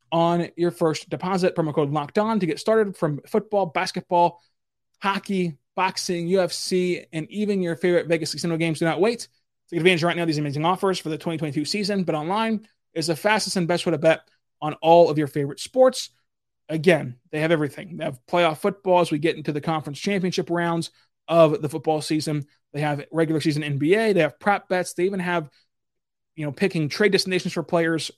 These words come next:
in that area if you like to gamble on that sort of thing. They have everything you want at bet online dot A G. That's bet online dot A G.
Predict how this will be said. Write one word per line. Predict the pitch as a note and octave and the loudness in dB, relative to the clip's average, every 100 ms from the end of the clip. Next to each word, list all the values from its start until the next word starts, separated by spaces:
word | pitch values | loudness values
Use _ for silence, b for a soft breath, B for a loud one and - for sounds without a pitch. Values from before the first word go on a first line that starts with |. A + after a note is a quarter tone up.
| - | -18
in | - D3+ D#3+ | -8 -4 -2
that | E3 D3+ | -2 -2
area | D#3+ D#3+ D3+ | 0 2 0
if | D3 | -2
you | |
like | C#3+ D#3 - | -2 -2 -2
to | D3+ | -6
gamble | C#3 D3+ D3+ D3+ C#3+ C#3+ b _ - | -2 0 0 0 -2 -4 b _ -8
on | C#3+ C3+ | -4 0
that | E3 F3+ | 2 2
sort | - F3 | 0 -2
of | E3 | -2
thing. | - E3 | -4 -2
They | D#3+ | 0
have | E3 | 0
everything | D#3+ E3+ | -2 -4
you | D#3+ | -4
want | D#3 D3+ D3 _ _ _ | -2 -4 -6 _ _ _
at | D3+ D3+ C3 | -14 -14 0
bet | E3 E3 | 2 2
online | D#3+ D#3 D#3 D#3 | 0 -2 -2 -2
dot | D3 D3 | -2 -2
A | D3+ | -2
G. | C#3+ D3+ | -2 -2
That's | C#3+ C#3 | -4 -8
bet | - E3+ F3 | -6 -2 -2
online | F3 E3+ E3 D#3+ | -2 -2 -2 -2
dot | D3+ - | -4 -6
A | D3+ E3+ | -6 -6
G. | - D3+ C3+ | -4 -4 -4